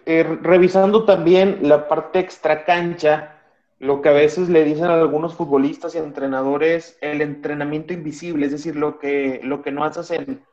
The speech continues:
eh, en tu horario laboral, por mencionarlo de alguna manera. Eric es una persona que se está preparando con sesiones tácticas individuales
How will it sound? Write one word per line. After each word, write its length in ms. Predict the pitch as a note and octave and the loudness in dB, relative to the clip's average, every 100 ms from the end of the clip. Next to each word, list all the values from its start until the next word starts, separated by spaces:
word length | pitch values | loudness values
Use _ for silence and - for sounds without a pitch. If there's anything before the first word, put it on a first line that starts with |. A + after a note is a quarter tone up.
| _ _ - | _ _ -12
eh, 260 | C#3 C#3 C#3 | -4 -2 -2
en 220 | C#3+ C#3 | -4 -6
tu 140 | C#3+ D3 | -2 0
horario 320 | C#3+ D3+ E3 | 0 0 2
laboral, 640 | D#3 C#3 C#3 C3+ D3 C3+ - | 2 0 -2 -4 -4 -6 -8
por 100 | B2+ | -12
mencionarlo 320 | C3 B2+ C3+ | -14 -10 -10
de 80 | C#3+ | -8
alguna 200 | D3 D3 | -8 -8
manera. 420 | D3 C#3+ C#3+ D3+ - _ _ _ _ - | -10 -6 -6 -6 -10 _ _ _ _ -10
Eric 240 | D#3 F3+ | -8 -6
es 100 | G3 | -4
una 180 | F#3+ G3 | -2 -2
persona 600 | E3+ - E3 E3 F3 E3 | -2 -2 -4 0 -2 -2
que 80 | D3+ | -6
se 120 | C#3+ | -6
está 200 | C3+ D#3 | -6 -6
preparando 720 | F3 F3+ E3 D#3 D#3 D#3+ D#3+ | -6 -6 -4 -4 -4 -4 -4
con 180 | D#3 C#3 | -6 -10
sesiones 360 | C3+ C3 C#3+ E3+ - | -10 -12 -10 -8 -6
tácticas 480 | D#3 - F3 D#3+ | -8 -12 -12 -12
individuales 840 | D#3 D3 D3+ D3 D3 D3 D3 C#3+ | -12 -12 -6 -2 -2 -2 -6 -10